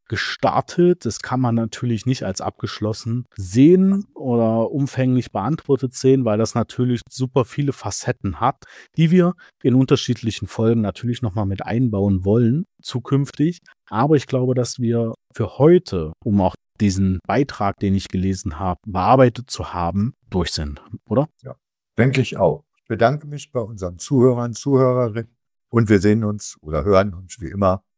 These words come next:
Speaker 2: freitags ab neun Uhr, glaube ich, neu.
Speaker 1: Yes.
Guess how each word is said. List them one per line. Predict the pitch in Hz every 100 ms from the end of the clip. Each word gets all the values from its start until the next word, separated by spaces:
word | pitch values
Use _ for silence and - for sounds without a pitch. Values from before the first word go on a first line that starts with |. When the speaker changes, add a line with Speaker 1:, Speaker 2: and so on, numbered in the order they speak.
| _ _
Speaker 2:
freitags | - 87 95 87 -
ab | - -
neun | 80 76 85 85 87
Uhr, | 85 80
glaube | 78 71 73 76
ich, | - _ -
neu. | 73 71 65 -
Speaker 1:
Yes. | 117 104 -